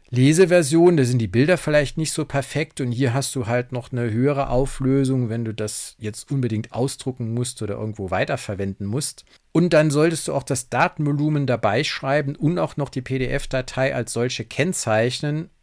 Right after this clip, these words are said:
weil viele Leute, so wie ich, wenn die sehen auf dem Smartphone, da kommt eine P D F oder ich sehe, das ist eine P D F, dann werde ich die gar nicht anklicken, weil ich will mir im P D, P D F am Handy normalerweise gar nicht angucken, insbesondere wenn es länger ist, weil es halt so schwer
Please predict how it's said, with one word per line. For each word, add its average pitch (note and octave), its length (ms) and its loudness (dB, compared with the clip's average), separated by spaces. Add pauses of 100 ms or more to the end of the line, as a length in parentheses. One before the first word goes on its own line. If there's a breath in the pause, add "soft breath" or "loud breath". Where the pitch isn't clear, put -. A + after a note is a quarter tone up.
(440)
weil A#2 140 -2
viele D3 320 2
Leute, C3 380 6
so A#2+ 180 -2
wie A#2+ 200 -2
ich, - 320 -6
wenn A#2+ 140 -4
die B2+ 120 -2
sehen B2+ 360 2
auf C3 160 -4
dem B2 80 -6
Smartphone, D#3 800 -2
da B2+ 120 -2
kommt - 280 -8
eine A#2+ 120 -4
P A#2+ 160 -4
D A2 100 -4
F C#3 280 -2
oder A2 140 -2
ich G#2+ 120 -6
sehe, D#3+ 260 -4
das A2+ 160 -6
ist A#2+ 180 -8
eine A#2 60 -8
P A#2+ 160 -8
D G#2+ 100 -6
F, B2 200 -6
dann G#2+ 160 -8
werde G#2 120 -4
ich - 100 -12
die F#2 60 -10
gar F#2 120 -6
nicht F#2+ 180 -10
anklicken, B2 640 -2
weil A2 140 -2
ich - 180 -8
will A#2 80 0
mir A#2+ 180 0
im A2 120 -6
P - 160 -2
D, A#2+ 200 -2 (300)
P B2 100 -4
D A2+ 140 -4
F A#2 340 -6
am A2+ 160 -6
Handy A#2+ 380 2
normalerweise G#2+ 640 0
gar G#2 160 -2
nicht G#2+ 200 -6
angucken, A#2+ 540 -6
insbesondere A2 600 -6
wenn G2 100 -4
es - 160 -6
länger A2 280 -2
ist, F2+ 240 -10
weil F2 120 -8
es - 100 -12
halt - 300 -12 (120)
so - 140 -8
schwer A2+ 460 -4